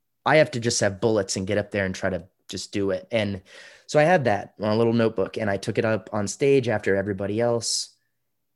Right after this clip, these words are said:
And I, Jesus Christ, I was nineteen. It was a very, very long time ago. But so I, so that being said, I don't remember what I said, but I know that my, my point of the whole thing was,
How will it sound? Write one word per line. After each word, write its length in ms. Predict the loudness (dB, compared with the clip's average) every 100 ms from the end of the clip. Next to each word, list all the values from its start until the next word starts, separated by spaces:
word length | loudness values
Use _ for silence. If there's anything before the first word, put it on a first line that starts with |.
| _ -4
And 400 | 0 0 0 -4 _ _ _ -2
I, 240 | 0 0 -2 -14
Jesus 360 | -14 -8 -6 -6
Christ, 160 | -4 -2
I 60 |
was 80 | -2
nineteen. 540 | -4 -6 -8 -8 -6
It 80 | -6
was 280 | -8 -10 -12 _
a 20 | -20 _ _ _
very, 180 | -4 -2
very 160 | -2 -4
long 140 | -4
time 300 | -6 -4 -2
ago. 440 | -2 -4 -6 -10 _ _ _ _ _ -12
But 380 | -2 -2 -2 _ _ _ _ _ _ _ -10
so 140 | -2
I, 120 | 0 0
so 240 | 0 0
that 200 | 2 0
being 120 | 0
said, 160 | -2 -2
I 60 |
don't 180 | -2 -2
remember 280 | -2 -2 -2
what 100 | -4
I 40 | -4
said, 400 | -4 -4 -6 -14 -20 -20 _ -4
but 120 | 0
I 100 | 2
know 200 | 4 4
that 120 | 4
my, 380 | 0 -2 -4 -8 _ _ _ -4
my 140 | -4
point 480 | -4 -8 0 0 0
of 140 | -2
the 80 | -2
whole 220 | 0 0
thing 360 | 0 -2 -4 -4
was, 460 | -4 -4 -6 -8